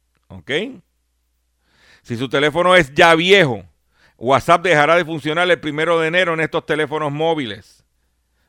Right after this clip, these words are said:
Hay unos teléfonos que WhatsApp el primero de enero va a dejar de funcionar. ¿Ok? Sistema I O S siete o anterior de los iPhones no va a funcionar.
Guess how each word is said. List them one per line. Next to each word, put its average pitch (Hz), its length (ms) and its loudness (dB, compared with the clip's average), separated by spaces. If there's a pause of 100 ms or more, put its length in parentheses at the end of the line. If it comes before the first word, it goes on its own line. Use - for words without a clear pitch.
Hay 117 140 -8
unos 147 180 -8
teléfonos 156 440 -4
que 139 100 -6
WhatsApp 139 460 -4
el 143 120 -8
primero 135 420 -6
de 143 80 -4
enero 156 260 -4
va 139 100 -2
a 143 40 -2
dejar 143 280 -2
de 131 140 -6
funcionar. 143 920 -6 (1300)
¿Ok? 95 220 -16 (1300)
Sistema 156 540 -4
I 165 80 -2
O 170 100 2
S 143 100 -4
siete 165 280 -2
o 151 100 -2
anterior 147 680 -6
de 139 140 -8
los 135 140 -2
iPhones 170 360 -2
no 143 120 -4
va 143 100 -2
a 131 40 -2
funcionar. 143 880 -6